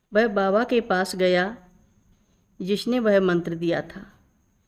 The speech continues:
उसके लिए कुछ न कर सका। टोने टोटके आदि भी सब बेकार हो गए। उस काली शक्ति के आगे उल्टे वह और भी अधिक उग्र हो उठी।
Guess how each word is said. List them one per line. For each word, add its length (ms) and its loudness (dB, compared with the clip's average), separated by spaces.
उसके 400 -2
लिए 280 4
कुछ 340 -4
न 120 0
कर 140 -4
सका। 500 -8
टोने 300 2
टोटके 480 2
आदि 280 2
भी 200 0
सब 240 -2
बेकार 400 0
हो 160 -4
गए। 340 -2
उस 260 -2
काली 320 0
शक्ति 400 -2
के 200 2
आगे 480 0
उल्टे 340 0
वह 500 0
और 200 4
भी 160 0
अधिक 440 -2
उग्र 200 -2
हो 140 -4
उठी। 320 -6